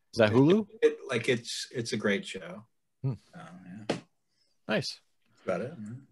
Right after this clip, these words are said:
Speaker 1: Cool. Uh, all right. So final spins, final thoughts. I am going to, um, crush the John Woo movies I haven't seen. My next two spins are gonna be, uh,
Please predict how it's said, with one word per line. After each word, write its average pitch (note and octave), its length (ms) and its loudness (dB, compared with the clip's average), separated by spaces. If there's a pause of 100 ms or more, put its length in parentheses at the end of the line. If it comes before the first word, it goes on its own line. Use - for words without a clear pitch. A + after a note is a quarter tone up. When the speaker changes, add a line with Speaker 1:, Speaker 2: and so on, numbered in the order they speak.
(180)
Speaker 1:
Cool. F3+ 240 2 (720)
Uh, C#3 40 -2
all D#3+ 460 2
right. G#3 220 0
So D#3 180 2 (140)
final D#3+ 340 4
spins, D#3+ 320 2
final D3+ 260 6
thoughts. - 800 0
I C3+ 200 -6
am D3 320 -4
going C3+ 340 2
to, B2+ 640 4
um, G2+ 360 4 (500)
crush - 580 -2
the G#2 640 2 (600)
John B2 200 -2
Woo B2+ 120 -2
movies F2 360 -6
I F2+ 100 -8
haven't F2+ 220 -12
seen. F#2 200 -12
My F#2 120 -10
next G2 260 -10
two G#2 140 -6
spins G2 320 -4
are F#2 40 -4
gonna F2 160 -4
be, F2 220 0
uh, F2+ 220 -2